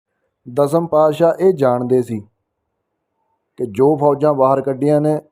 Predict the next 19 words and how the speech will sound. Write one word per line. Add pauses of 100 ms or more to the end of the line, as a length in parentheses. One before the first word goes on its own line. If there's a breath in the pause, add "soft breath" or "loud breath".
ਇਹਨਾਂ
ਨੂੰ
ਸਾਡਾ
ਡਰ
ਆ। (1700)
ਅੰਦਰ
ਫੌਜ
ਕਿੰਨੀ
ਹੈ,
ਕਿੰਨੇ
ਸਿੰਘ
ਨੇ, (460)
ਇਹ
ਇਹਨਾਂ
ਨੂੰ
ਹਜੇ
ਤੱਕ
ਨਹੀਂ
ਪਤਾ।